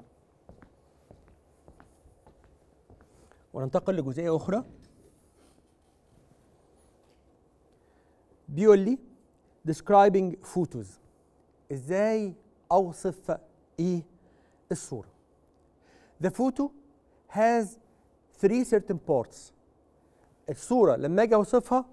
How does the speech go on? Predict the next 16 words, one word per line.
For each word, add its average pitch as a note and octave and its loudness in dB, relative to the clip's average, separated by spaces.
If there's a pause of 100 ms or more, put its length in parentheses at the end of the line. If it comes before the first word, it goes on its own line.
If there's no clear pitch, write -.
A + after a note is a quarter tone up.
بتبقى F#3 0
مكونة G3 2
عندي G#3 -2
من F3 -2
تلات G#3+ -2
أجزاء F3 -2 (360)
رئيسية. A#2+ -10 (800)
إيه A3 2
التلات B3 -2
أجزاء F#3+ 0
الرئيسية E3+ -2
ديت؟ A#2+ -8 (580)
بيقول G#3 2
لي E3 0
الفور A3+ -2
جراوند A3+ 2